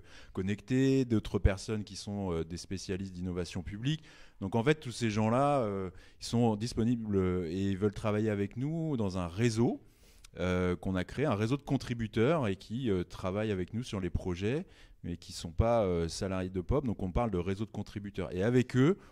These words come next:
on ne fait pas que du projet, on réfléchit beaucoup à comment on fonctionne aussi en interne de Pop-up. Et donc, euh, on répartit nos financements entre nous pour, euh, s'accompagner sur les réponses aux appels d'offres. Sur notre fonctionnement collectif, on a mis en place des outils numériques transparents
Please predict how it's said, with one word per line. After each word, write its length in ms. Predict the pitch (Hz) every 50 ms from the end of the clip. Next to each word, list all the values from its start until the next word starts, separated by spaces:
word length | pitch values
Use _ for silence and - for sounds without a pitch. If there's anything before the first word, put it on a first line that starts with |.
| -
on 60 | - 95
ne 40 |
fait 80 | - 101
pas 140 | - - 160
que 120 | - -
du 140 | 135 120 117
projet, 520 | 104 - - 113 101 98 107 131 156 170
on 100 | 160 120
réfléchit 340 | 104 101 - 110 101 - 110
beaucoup 320 | 104 107 101 - - 165 143
à 60 | 107
comment 260 | - 127 123 131 131
on 60 | 123
fonctionne 420 | 110 - 117 107 - - 120 117 113
aussi 320 | 101 - - - 123 - -
en 160 | - 107 110
interne 360 | 110 107 104 - 113 110 107 98
de 100 | 90 85
Pop-up. 460 | - - 85 - 107 147 233 - - - - _ - - - - - - - - - _ - - _ - - -
Et 100 | 76 76
donc, 260 | 73 104 120 127 123 -
euh, 180 | 92 85 73 - - - - - - - - _
on 160 | - 87 90 85
répartit 500 | 90 90 - - 85 - - - - 104
nos 120 | 101 90
financements 500 | - - 92 92 90 85 - 98 95 98
entre 240 | 95 - - 95 87
nous 140 | 92 98 98
pour, 260 | - - 80 82 85
euh, 180 | 82 82 82
s'accompagner 720 | 80 - - 87 - - 90 - - 85 87 90 95 98
sur 160 | 92 - - 85
les 100 | 82 80
réponses 380 | 78 78 - - 85 - -
aux 100 | 85 78 80
appels 280 | 73 - 78 73 73
d'offres. 500 | 76 85 92 101 110 117 117 110 - 90
Sur 200 | 82 - 95 90
notre 160 | 90 87 -
fonctionnement 420 | - 92 87 - - 90 90 87 85
collectif, 540 | - - 87 85 82 - - 104 101 - -
on 100 | 85 80
a 60 | 80
mis 100 | 80 82
en 80 | 80
place 220 | - - 87 85 82
des 180 | 85 85 85
outils 220 | 87 87 - - 90
numériques 360 | 87 85 87 87 90 85 -
transparents 720 | - - - 113 104 - - 104 95 85 101 120 156 170